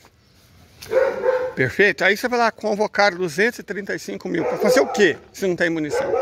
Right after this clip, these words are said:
pra todo mundo? Pode até ter arma. Não duvido que tenha.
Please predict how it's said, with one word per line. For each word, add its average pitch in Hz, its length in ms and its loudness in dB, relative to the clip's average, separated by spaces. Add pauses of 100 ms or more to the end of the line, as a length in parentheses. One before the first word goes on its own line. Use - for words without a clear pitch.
(540)
pra 165 120 -2
todo 143 200 0
mundo? 127 280 -4 (260)
Pode 139 180 2
até 180 180 2
ter 403 120 0
arma. 120 300 0 (320)
Não 151 120 -4
duvido - 340 0
que - 100 -2
tenha. - 200 -4